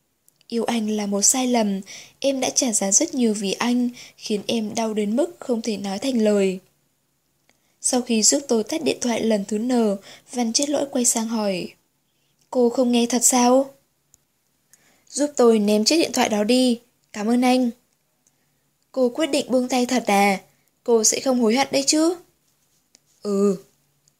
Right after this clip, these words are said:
Chiếc điện thoại di động bị ném ra ngoài cửa sổ, tiếng nhạc hoàn toàn biến mất. Tôi nhắm mắt, gượng cười. "Anh đã từng yêu ai bao giờ chưa?" Văn Chết Lỗi không trả lời. "Tôi yêu anh ấy từ năm mười lăm tuổi.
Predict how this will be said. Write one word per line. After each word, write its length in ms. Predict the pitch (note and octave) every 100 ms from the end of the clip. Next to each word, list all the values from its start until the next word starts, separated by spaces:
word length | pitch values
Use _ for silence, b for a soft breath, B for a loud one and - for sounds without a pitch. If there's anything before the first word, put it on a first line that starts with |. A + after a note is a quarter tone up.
| _ _ _ _
Chiếc 120 | - C#4
điện 120 | C#4
thoại 200 | - -
di 140 | - A#3
động 180 | A3 G#3
bị 160 | A3 -
ném 260 | G#3+ G3+
ra 120 | A3 C4+
ngoài 200 | B3+ G#3
cửa 120 | G3+
sổ, 380 | F#3+ A3 G3+ E3+ B B -
tiếng 200 | B3 A#3+
nhạc 200 | D4+ C4+
hoàn 240 | A#3+ G#3 G#3
toàn 200 | G3+ F#3+
biến 220 | G3 A3+
mất. 240 | D4 E4+ - b _ -
Tôi 200 | A#3 G#3+
nhắm 300 | G#3 G#3 A#3
mắt, 300 | E4 F4 -
gượng 240 | A#3 A#3
cười. 440 | - A3 G3+ F#3 F#3 - _ _ _ _ _ _ _
"Anh 260 | - A#3+ A3+
đã 60 | -
từng 240 | D4 A#3+
yêu 180 | A3+ A#3+
ai 180 | B3 A3+
bao 140 | A#3
giờ 220 | A3+ G#3+ G#3
chưa?" 340 | B3 B3 C4 - _ _ _ _ _ _ _ _ -
Văn 200 | A3+ G#3+
Chết 180 | C4+ C#4
Lỗi 180 | C4+
không 220 | C4+ B3+ A3+
trả 180 | A3
lời. 440 | G3 G3+ G3 F#3 F3+ - _ _ _ _ _ _ _ _ _ _ _ -
"Tôi 200 | A#3+ A#3
yêu 160 | B3
anh 140 | A#3+ A3+
ấy 240 | A3 G#3+ -
từ 120 | B3+
năm 220 | A3+ A3+
mười 140 | A3+
lăm 200 | G#3 A3+
tuổi. 340 | A#3 A#3+ G3+